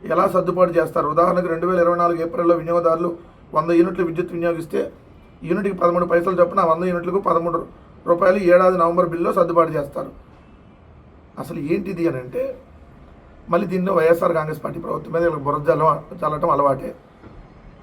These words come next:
ఏంటయ్యా మీరు, ఏంటి సంక్షేమ పథకాలు అమలు చేయట్లేదంటే, వైఎస్ఆర్సీపీ జగన్ గారి వల్ల మేము అమలు చేయట్లేదు.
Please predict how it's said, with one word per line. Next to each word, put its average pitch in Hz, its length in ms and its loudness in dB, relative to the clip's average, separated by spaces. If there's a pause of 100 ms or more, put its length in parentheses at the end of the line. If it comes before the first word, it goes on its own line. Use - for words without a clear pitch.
(340)
ఏంటయ్యా 180 680 0 (120)
మీరు, 156 180 -6
ఏంటి 170 520 -2
సంక్షేమ 160 300 -2
పథకాలు 165 360 2
అమలు 151 200 -2
చేయట్లేదంటే, 165 580 -6 (380)
వైఎస్ఆర్సీపీ 143 760 -4
జగన్ 139 200 -4
గారి 139 180 -2
వల్ల 139 140 0
మేము 151 180 -2
అమలు 160 240 -4
చేయట్లేదు. - 360 -10